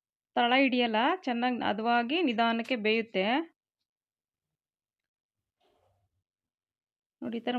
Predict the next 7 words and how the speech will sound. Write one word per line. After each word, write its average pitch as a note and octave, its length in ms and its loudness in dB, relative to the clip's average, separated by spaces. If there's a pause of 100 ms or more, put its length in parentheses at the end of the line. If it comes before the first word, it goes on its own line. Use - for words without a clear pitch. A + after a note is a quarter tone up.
ಮುದ್ದೆ A#3+ 280 -2
ಕೋಲು A#3 200 -4
ತಗೊಂಡು G#3+ 380 -2 (680)
ನೀಟಾಗಿ A#3+ 460 -2
ನಾದ್ಕೊಳ್ಬೇಕು G#3+ 680 -4 (180)
ಗಂಟಿಲ್ದಂಗೆ. G#3+ 680 -2 (2000)
ನೋಡಿ, A3 200 -4